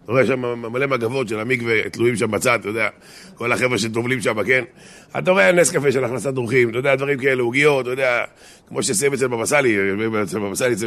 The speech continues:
אתה יודע, שם תמיד ברכות וכל זה. אתה יודע, אתה יודע, לוקחים, אתה יודע, מה, כאילו, כמו מנשקים את ה-, מנשקים את המזוזה, גם אומרים מזונות, וגם כוסית ערק. זה חלק מהנשיקה של המזוזה, נכנסים, יוצאים, ככה.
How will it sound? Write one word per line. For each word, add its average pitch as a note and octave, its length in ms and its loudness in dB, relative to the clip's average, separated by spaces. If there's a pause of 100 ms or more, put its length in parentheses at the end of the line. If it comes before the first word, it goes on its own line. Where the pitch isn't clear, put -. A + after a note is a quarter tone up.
(140)
אתה G2+ 120 -6
יודע, A2 200 -2
שם G2+ 180 -6
תמיד G#2+ 220 -6
ברכות G#2 520 0
וכל A2 240 -2
זה. B2+ 220 2 (460)
אתה D3 120 -12
יודע, C#3+ 120 -2
אתה C#3 100 -4
יודע, D#3 220 -2
לוקחים, E3 300 -2
אתה E3 100 2
יודע, D#3+ 360 2
מה, D#3 140 0
כאילו, C#3 340 0 (300)
כמו D3+ 140 2
מנשקים C#3+ 340 0
את D#3+ 60 -4
ה-, D#3 300 -6
מנשקים - 220 -6
את B2 60 -12
המזוזה, C#3 300 0 (340)
גם C3 140 -2
אומרים C#3 200 0
מזונות, D3+ 480 2 (360)
וגם C3+ 220 0
כוסית C#3 280 -2
ערק. A#2 240 -2
זה G#2 100 -6
חלק D#3 220 2
מהנשיקה C#3+ 340 -2
של C#3 120 0
המזוזה, B2 320 -2
נכנסים, A#2 380 -2
יוצאים, E3 280 2 (380)
ככה. A#2+ 280 0